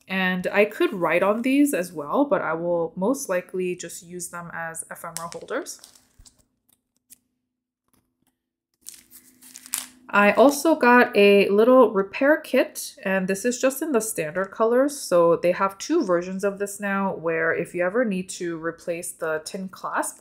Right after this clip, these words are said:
on your traveler's notebook or any of the rubber bands on the inside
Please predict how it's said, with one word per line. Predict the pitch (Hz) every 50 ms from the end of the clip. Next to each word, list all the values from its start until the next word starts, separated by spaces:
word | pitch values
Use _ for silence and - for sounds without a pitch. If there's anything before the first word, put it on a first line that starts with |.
| -
on | - 208 208 214
your | 220 226
traveler's | 220 - 226 220 220 240 240 240 240
notebook | 247 240 247 - 269 277 311 302 - _ _ _ _ _ _ -
or | - 196 208 214 214 - -
any | 190 190 190 190
of | 185 175 170 170
the | 175 170 165 160 - 160
rubber | 170 170 170 170 165
bands | - 165 156 160 160 165 165 170 -
on | - - 170 165 156 156 156 156 151 - -
the | - - -
inside | 196 214 226 220 - 226 214 214 208 208 208 208